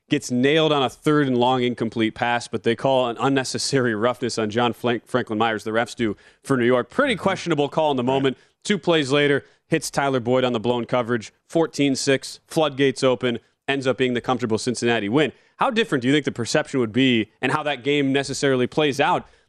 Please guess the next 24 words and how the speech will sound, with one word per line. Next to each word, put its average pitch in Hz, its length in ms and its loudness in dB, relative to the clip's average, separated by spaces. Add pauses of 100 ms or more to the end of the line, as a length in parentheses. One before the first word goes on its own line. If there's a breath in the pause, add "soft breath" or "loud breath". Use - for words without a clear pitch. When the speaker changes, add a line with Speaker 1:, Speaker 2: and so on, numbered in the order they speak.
(120)
Speaker 1:
if 135 120 -2
that 151 180 -2
call's 165 260 2
not 160 200 2
made 135 500 0
and 135 460 0 (420)
the 131 100 0
Jets 135 240 -2
continue 147 360 0
to 135 80 2
look 143 240 0
as 135 180 -2
live 147 340 0
as 156 120 -2
they 165 160 2
did 165 200 0
in 247 80 0
that 104 160 -2
first - 240 -8
quarter 131 200 2
Speaker 2:
Right. 156 140 0
Speaker 1:
against 170 160 -6
the 110 80 -6
Bengals? 92 200 -6